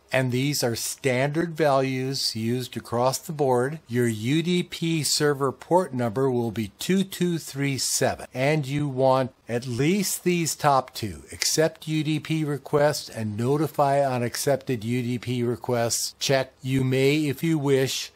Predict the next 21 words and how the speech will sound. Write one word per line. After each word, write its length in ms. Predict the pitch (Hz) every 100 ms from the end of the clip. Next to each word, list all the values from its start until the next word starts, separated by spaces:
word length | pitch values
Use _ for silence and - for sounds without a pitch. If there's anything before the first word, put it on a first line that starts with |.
| -
check 300 | - 127 -
this 240 | 123 -
final 420 | - 123 120 113
block 380 | 101 113 107 -
as 180 | 104 -
well. 300 | 107 71 71 _ _ _ - - -
Then 200 | 127 160
I'm 120 | 180
gonna 220 | 156 143
bring 280 | 98 131 151
up 200 | 160 -
my 180 | 120 110
Log 420 | 107 113 151 165
four 180 | - 104
O 260 | 113 165
M, 380 | 165 143 175 196 - _
come 240 | - 131 143
to 100 | 147
Settings, 880 | - 156 147 165 214 220 - - - _ _ _
Program 500 | - 131 147 156 175
Configuration. 1040 | 180 202 190 196 190 185 143 139 - 185